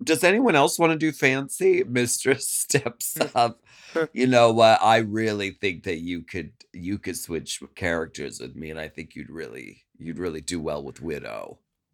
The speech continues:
Speaker 2: Well, I mean, the other option was letting this girl, lo-, like, f-,
Speaker 1: Be the
Speaker 2: uh, what's
Speaker 1: lead and really kinda
Speaker 2: letting this
Speaker 1: tank
Speaker 2: girl
Speaker 1: the whole thing.
Speaker 2: yeah, flounder in front of everybody and ruin it,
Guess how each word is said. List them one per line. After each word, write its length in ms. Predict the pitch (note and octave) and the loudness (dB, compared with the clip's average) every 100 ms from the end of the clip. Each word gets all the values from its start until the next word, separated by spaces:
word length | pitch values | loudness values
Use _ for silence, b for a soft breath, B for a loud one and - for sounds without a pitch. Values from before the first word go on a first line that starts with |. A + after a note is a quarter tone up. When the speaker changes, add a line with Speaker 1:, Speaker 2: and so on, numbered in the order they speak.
| _ | _
Speaker 2:
Well, 180 | - F3+ - | 0 0 2
I 100 | F#3 | 2
mean, 240 | G3 G3 | 2 2
the 160 | F#3+ - | 2 6
other 420 | E3 F3 G3+ G3+ D3+ | 6 6 6 6 6
option 480 | D#3 - F#3 F#3 | 6 4 -4 0
was 460 | D#3+ D3+ C#3+ C#3 C3 - | 4 6 6 2 -4 -6
letting 580 | C#3 C#3+ C#3+ D3+ D#3 | 2 4 4 2 0
this 220 | C#3+ C#3+ - | 0 -2 -2
girl, 680 | - C#3 C3+ C3 B2+ D#3 _ _ _ _ _ _ _ _ _ _ _ - | 0 4 6 6 2 -2 _ _ _ _ _ _ _ _ _ _ _ -20
lo-, 460 | C2 D3 D3+ D#3+ E3 - | -8 -4 2 2 2 -2
like, 420 | C#3+ C#3+ C3+ - _ _ _ _ | 2 2 2 -4 _ _ _ _
f-, 420 | - - - - - F#2+ | -20 -20 -20 -20 -16 -4
Speaker 1:
Be 120 | G#2+ | 0
the 60 | G#2+ | 4
Speaker 2:
uh, 240 | C3+ B2+ G#2+ | 6 6 4
what's 140 | D#2+ | 0
Speaker 1:
lead 160 | D#2+ D#2+ | -4 -6
and 300 | D#2 D2 C#2+ | -8 -10 -14
really 260 | E2+ F#2 E2 | -6 -4 -4
kinda 140 | D3 | 2
Speaker 2:
letting 240 | E3 F3+ G#3+ | 4 4 4
this 120 | G3 | 0
Speaker 1:
tank 80 | D#3 | 4
Speaker 2:
girl 220 | F3 D#3+ | 4 4
Speaker 1:
the 60 | E2 | 2
whole 120 | D#2 | -4
thing. 360 | - D2+ C#2+ - _ _ - | -4 -8 -10 -18 _ _ -2
Speaker 2:
yeah, 240 | E3 D#3+ | 4 4
flounder 720 | - - D3+ F3+ G#3+ D3 C3+ | 2 2 4 4 4 4 4
in 140 | - C#3+ | 2 -2
front 200 | D#3 C#3+ | 0 0
of 80 | |
everybody 760 | - C#3 D#3 F3+ C3 A#2 A#2 - b b | 4 4 4 2 4 4 2 -2 b b
and 220 | - C3+ C3 | -4 0 4
ruin 300 | D#3+ F3 B2+ | 4 4 4
it, 200 | A#2+ | 0